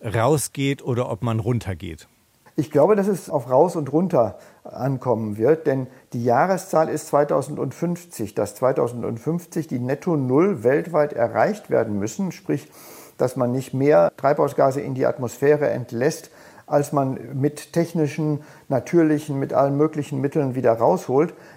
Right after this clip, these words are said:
Speaker 2: Das ist eigentlich langsam unstrittig.
Speaker 1: Hm. Wenn wir noch mal kurz eingehen auf diesen Punkt der C O zwei Speicherung, ist das für dich in deinen Augen so etwas, ja, wie eine Ausflucht, wie, wie ein Weg drumherum als Versuch oder wie beurteilst du das?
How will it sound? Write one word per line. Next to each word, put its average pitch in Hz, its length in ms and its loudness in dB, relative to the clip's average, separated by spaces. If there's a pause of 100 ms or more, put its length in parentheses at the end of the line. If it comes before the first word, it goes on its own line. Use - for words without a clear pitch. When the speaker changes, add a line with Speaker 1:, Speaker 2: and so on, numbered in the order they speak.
Speaker 2:
Das 135 300 0
ist - 220 -8
eigentlich 143 460 -2
langsam 131 380 -2
unstrittig. 98 720 -8
Speaker 1:
Hm. 101 340 -4
Wenn 123 260 -4
wir 131 80 0
noch 131 120 0
mal 120 100 0
kurz 160 240 -4
eingehen 139 400 -4
auf 117 120 -12
diesen 123 260 -4
Punkt 143 300 -2
der 117 140 -2
C 131 200 -8
O 120 100 -6
zwei 113 420 -2
Speicherung, 101 720 -4
ist - 220 -8
das 127 160 -4
für 131 180 -2
dich 135 340 -2
in 143 140 -4
deinen 139 320 -2
Augen 131 400 -2
so 127 140 -4
etwas, 117 640 -4 (840)
ja, 110 260 0
wie 117 100 0
eine 117 180 -2
Ausflucht, 151 880 -2
wie, 131 340 -4
wie 120 300 -4
ein 113 340 -2
Weg 143 480 0 (100)
drumherum 131 960 0
als 147 200 -4
Versuch 147 400 0
oder 123 220 0
wie 117 80 0
beurteilst 104 580 -4
du - 60 -8
das? 87 340 -8